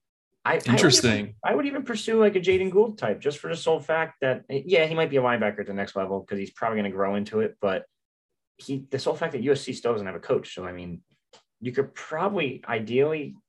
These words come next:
Speaker 1: try to flip him. Not every kid wants to go across the country for college. Maybe he'll
Speaker 2: Yeah.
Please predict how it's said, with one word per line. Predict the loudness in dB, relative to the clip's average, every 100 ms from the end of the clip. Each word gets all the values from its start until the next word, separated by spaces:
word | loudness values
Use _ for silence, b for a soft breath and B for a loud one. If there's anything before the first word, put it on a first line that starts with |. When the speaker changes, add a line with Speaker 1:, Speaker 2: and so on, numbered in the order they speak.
| _ _ _
Speaker 1:
try | -2 2 2
to | 2
flip | 2 0 2
him. | -2 -4 -8 _ _ _ _ _ _ _ -4
Not | 0 0 2
every | 0 0 -6
kid | -2 0
wants | 0 -2
to | -2
go | 0
across | 0 -2 -2
the | -4
country | -4 -2 -6 -4
for | -4
college. | -4 2 4 4 2 -6 -18
Maybe | -8 0 0 2 -2
he'll | 2 4 6
Speaker 2:
Yeah. | 4